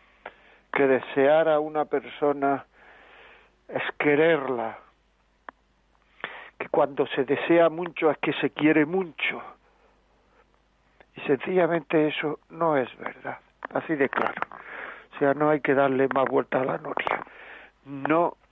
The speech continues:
es verdad. Uno puede desear mucho y no querer nada. Uno puede desear mucho y ese deseo ser un acto de egoísmo. Uno puede desear mucho y al primer no,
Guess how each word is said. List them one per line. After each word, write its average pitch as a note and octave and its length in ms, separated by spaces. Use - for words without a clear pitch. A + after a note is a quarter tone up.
es F3 220
verdad. C#3+ 480
Uno D3+ 180
puede C#3+ 380
desear C#3 500
mucho F3+ 420
y E3+ 80
no D#3+ 140
querer D3+ 380
nada. C#3 400
Uno D#3 200
puede C#3+ 380
desear C#3 440
mucho E3+ 380
y D3+ 100
ese D3+ 300
deseo D#3+ 420
ser D#3 220
un D3+ 140
acto D#3+ 340
de D3 160
egoísmo. D3 720
Uno D#3+ 240
puede D3+ 420
desear C#3 480
mucho F3+ 400
y E3+ 120
al C#3+ 160
primer C#3+ 540
no, E3 380